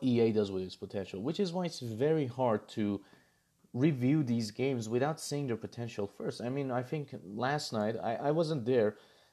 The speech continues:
but I heard that last night there was a mini event that a vortex formed in the sky, rock monsters appeared. This is a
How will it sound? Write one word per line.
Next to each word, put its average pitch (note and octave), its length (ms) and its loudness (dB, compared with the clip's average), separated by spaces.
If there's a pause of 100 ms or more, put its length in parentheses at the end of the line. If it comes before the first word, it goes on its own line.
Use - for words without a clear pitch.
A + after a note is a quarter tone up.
(160)
but C3+ 240 10
I C#3+ 200 6
heard E3+ 220 4
that C#3+ 120 6
last C#3 320 0
night C3+ 80 -4
there B2+ 100 2
was A2+ 120 2
a A2+ 40 -4
mini A#2+ 440 -2
event A2 340 0
that F#2+ 140 0
a G2+ 300 2
vortex C3 580 2
formed B2 340 -2
in A2+ 140 -2
the G#2+ 80 0
sky, A#2 640 4 (280)
rock B2 320 4
monsters A#2 380 -2
appeared. C3 640 0 (680)
This G3 220 0
is D4+ 160 -2
a G3+ 160 2